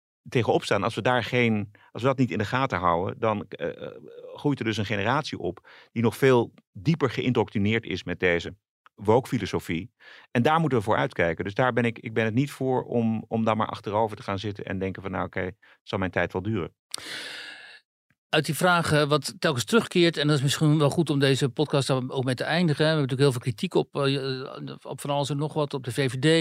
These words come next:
Speaker 2: D, op het kabinet, noem maar op. Maar veel van de mensen vragen hier van, "Ja, maar wat zijn, hoe zien jullie dan, eh, wat de manier waarop wij uit deze crisis kunnen komen? Wat moeten we dan doen? Wat zou Velo doen als hij Erik van den Burg was?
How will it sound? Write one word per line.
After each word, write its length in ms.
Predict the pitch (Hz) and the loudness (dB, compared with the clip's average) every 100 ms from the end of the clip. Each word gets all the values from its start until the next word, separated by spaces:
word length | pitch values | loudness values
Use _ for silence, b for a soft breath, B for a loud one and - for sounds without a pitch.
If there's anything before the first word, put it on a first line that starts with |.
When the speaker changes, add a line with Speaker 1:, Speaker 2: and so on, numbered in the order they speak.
| 160 156 | 4 0
Speaker 2:
D, 60 | 143 | -4
op 160 | 131 | -6
het 140 | 131 - | -6 -4
kabinet, 440 | 143 131 143 156 | -2 0 0 0
noem 160 | 147 135 | -2 -2
maar 80 | 135 | -2
op. 200 | 165 156 | -4 0
Maar 220 | 151 139 | 0 0
veel 220 | - 156 139 | 0 0 2
van 120 | 143 | 2
de 60 | |
mensen 280 | 131 127 131 | 2 0 0
vragen 320 | 131 120 117 | 0 0 2
hier 140 | 120 123 | 0 2
van, 100 | 135 | 2
"Ja, 120 | 123 | 2
maar 300 | 127 120 - B B B B | 2 0 -4 B B B B
wat 180 | 139 143 | 2 2
zijn, 320 | 160 143 135 | 2 2 2
hoe 160 | 135 147 | 4 4
zien 240 | 131 143 | 6 6
jullie 320 | 147 151 147 127 | 6 6 6 6
dan, 460 | 123 127 123 120 | 6 6 4 2
eh, 180 | 127 117 117 | 0 0 2
wat 160 | 127 _ | 0 _
de 320 | - - 127 | -20 -8 2
manier 680 | 127 131 139 147 156 147 131 | 4 6 6 6 6 6 4
waarop 480 | 131 123 123 139 123 | 4 2 2 0 2
wij 220 | 131 127 | 0 2
uit 180 | 185 180 | 2 4
deze 200 | 143 117 | 4 2
crisis 360 | 123 110 101 | -2 -6 -6
kunnen 220 | - 113 104 | -6 -6 -6
komen? 320 | - 127 120 | -6 -4 -2
Wat 120 | 131 | 2
moeten 220 | 151 143 | 2 2
we 60 | 147 | 4
dan 160 | 151 | 4
doen? 200 | 151 175 | 6 6
Wat 180 | 135 139 | 4 4
zou 160 | 151 127 | 2 2
Velo 320 | 147 143 135 | 2 4 2
doen 200 | 127 135 | 4 2
als 180 | 123 117 | 2 0
hij 100 | 127 | 0
Erik 260 | 123 123 | 0 0
van 100 | 135 | 0
den 120 | 127 123 | 0 4
Burg 240 | 160 165 | 6 6
was? 320 | 156 151 - | 4 2 0